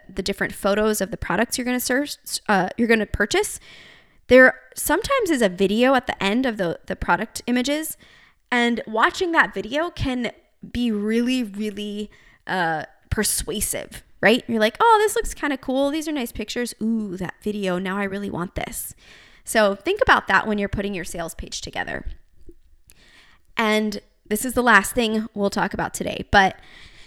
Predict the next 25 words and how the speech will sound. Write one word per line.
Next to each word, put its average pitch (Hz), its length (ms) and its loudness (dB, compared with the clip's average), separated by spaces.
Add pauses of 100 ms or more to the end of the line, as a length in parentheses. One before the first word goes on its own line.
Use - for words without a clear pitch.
(880)
the 247 320 4
layout 226 880 2 (320)
of 226 140 4
your 220 160 0
sales 175 360 -4
page. - 440 -12 (500)
So - 180 -4
I'll 226 140 0
walk 247 260 2
you, 254 220 -2
I'll 240 140 4
walk 262 200 2
you 247 60 -2
through 220 160 -4
this 196 220 -2
real 202 180 0
quick. - 400 -6 (800)
Oftentimes 262 880 2
on 202 280 0
a 190 360 -2
landing 196 400 2
page 196 240 2
or 196 100 -2
website, 190 520 -6
the - 80 -6